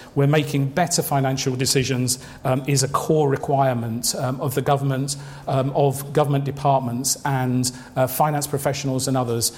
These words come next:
across the whole of the public service. Within this context, I would argue, the demand on government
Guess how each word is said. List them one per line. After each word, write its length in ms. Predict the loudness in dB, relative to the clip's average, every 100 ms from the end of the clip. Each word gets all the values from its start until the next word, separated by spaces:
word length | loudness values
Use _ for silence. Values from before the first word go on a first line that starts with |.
| -6 -4
across 400 | -2 0 0 0
the 80 |
whole 200 | 0 0
of 80 | -2
the 60 | -4
public 320 | -6 -4 -2
service. 600 | 0 0 -2 -4 -4 -6 -10 -20 -20 -20 -20 -20 -20 -20 -16 -14 -12 -12 -8 2
Within 260 | 4 4
this 160 | 4 4
context, 640 | 4 4 4 2 0 0
I 120 | 2
would 140 | 2 2
argue, 260 | 2 0
the 260 | 2 2 2
demand 600 | 2 4 6 6 4 2
on 160 | 0 2
government 520 | 0 0 0 0